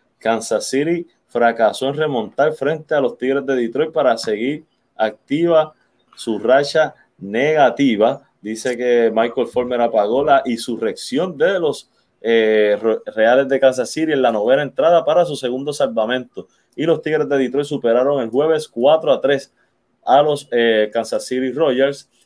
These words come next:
que llegó a once derrotas consecutivas. Detroit llegó al noveno episodio con ventaja de cuatro a uno, pero Kansas City timbró en dos ocasiones ante Gregory Soto con un rodado de Carlos Santana y sencillo impulsor,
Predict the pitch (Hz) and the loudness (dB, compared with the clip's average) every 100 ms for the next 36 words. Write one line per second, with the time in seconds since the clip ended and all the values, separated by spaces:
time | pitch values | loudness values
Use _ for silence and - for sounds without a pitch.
0 | _ - 117 117 113 101 110 107 165 147 | _ -4 0 0 0 -2 0 2 2 2
1 | 123 131 147 135 131 135 139 - 120 147 | 0 -4 -2 -2 -2 -4 -6 -8 -12 -10
2 | 151 123 120 101 95 98 123 135 123 113 | -10 -6 -2 -2 -2 -4 0 0 0 -2
3 | 139 151 _ _ _ 120 120 110 107 131 | -2 -6 _ _ _ -4 -2 -2 0 0
4 | 151 131 117 143 156 147 131 151 147 117 | -2 -6 -4 -2 0 -2 -4 -4 -6 -6
5 | - 143 143 123 107 110 131 147 160 120 | -2 0 2 2 0 2 2 2 -2 -4
6 | 110 120 131 107 104 _ _ _ 110 113 | 0 0 0 -2 -8 _ _ _ -2 0
7 | - 123 - 110 131 139 165 135 117 101 | -2 -6 -6 -8 -4 -2 -2 -2 -4 -2
8 | 127 175 135 117 104 135 139 135 117 - | 2 2 0 -4 -4 -4 -2 -2 -2 -2
9 | 156 147 120 110 107 101 117 139 143 117 | -4 -2 -6 -6 -4 -2 0 2 0 0
10 | - 135 131 92 _ _ _ _ 107 110 | 0 2 0 -4 _ _ _ _ -4 -2
11 | 127 131 131 123 139 151 143 - _ 110 | -2 2 6 6 6 4 0 -6 _ 0
12 | 113 123 127 - 107 151 170 160 160 170 | 2 2 0 -4 -4 0 0 0 -4 -4
13 | 143 127 151 160 151 139 113 - 147 185 | -6 -6 -8 -8 -8 -6 -8 -4 -2 -2